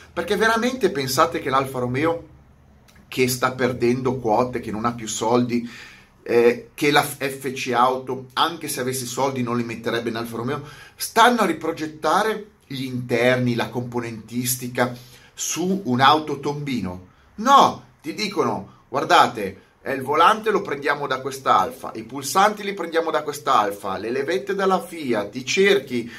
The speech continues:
eh, facciamo quello che troviamo, la meccanica è quella della Compass", e han fatto la macchina. A loro devono, deve costare il meno possibile. Quando vi dicono che stanno investendo miliardi, ma,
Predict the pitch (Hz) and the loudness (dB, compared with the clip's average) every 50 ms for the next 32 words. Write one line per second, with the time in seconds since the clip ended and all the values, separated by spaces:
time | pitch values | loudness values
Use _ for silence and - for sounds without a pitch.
0 | - - - _ - 101 113 113 113 117 117 117 117 123 123 - 151 139 143 139 | -20 -20 -20 _ -6 -4 -2 0 2 4 4 4 2 0 -2 0 -2 -2 -2 0
1 | 143 151 151 147 147 160 156 - 185 196 196 196 196 208 220 233 226 220 202 165 | 0 0 0 0 0 -2 -4 -2 -2 0 2 4 6 6 6 6 4 2 2 2
2 | 143 135 135 135 127 135 175 165 160 160 151 127 120 131 117 110 110 120 - 143 | 2 0 0 -4 -8 -4 -2 -2 -2 -2 -4 -8 -6 -4 -2 -2 -2 -4 -4 -2
3 | 143 151 156 165 170 185 185 185 - 202 208 226 233 214 - 247 233 233 - - | -2 0 0 2 2 2 2 2 2 2 2 2 2 0 0 -2 -2 -2 -6 -12
4 | - - - - _ _ _ _ _ - 226 233 202 180 - - 208 220 220 - | -18 -20 -20 -20 _ _ _ _ _ -4 -2 0 0 -2 -2 -4 -6 -6 -2 0
5 | 202 156 117 123 175 214 226 - - 196 165 131 107 98 - - - _ _ - | 2 2 4 4 4 2 2 -2 -6 -6 -4 -4 -4 -4 -8 -14 -20 _ _ -20
6 | - _ _ _ _ _ 214 240 254 254 247 233 190 151 135 135 135 139 139 147 | -20 _ _ _ _ _ 4 4 6 8 8 10 10 8 6 4 2 0 -2 -2
7 | 156 160 170 165 160 - 139 131 165 160 180 - 185 - - 196 190 196 185 170 | -2 0 0 0 0 0 -6 -10 -8 -8 -6 -8 -8 -10 -6 -4 -2 -2 -2 -2
8 | 175 180 175 175 160 - - 160 143 135 135 135 143 185 208 247 247 233 - - | -2 -4 -4 -4 -6 -6 -6 -4 -4 -6 -6 2 4 4 4 4 4 2 0 -2
9 | 131 131 120 135 156 147 - 160 135 123 - - - - - - - _ _ _ | -2 -4 -6 -8 -10 -8 -6 -4 -4 -4 -6 -8 -14 -20 -20 -20 -20 _ _ _
10 | _ _ _ - 131 123 127 143 156 170 180 160 143 127 123 120 120 - - 147 | _ _ _ -8 -8 -6 2 4 4 4 4 2 0 -2 -2 -4 -4 -4 -4 -4
11 | 147 147 143 135 127 123 123 120 120 123 113 101 92 90 - 85 95 98 101 101 | -2 0 -2 0 0 0 0 0 0 2 2 2 2 0 -4 -8 -10 -10 -10 -12
12 | - _ _ - 165 196 190 | -14 _ _ -6 -4 -4 -4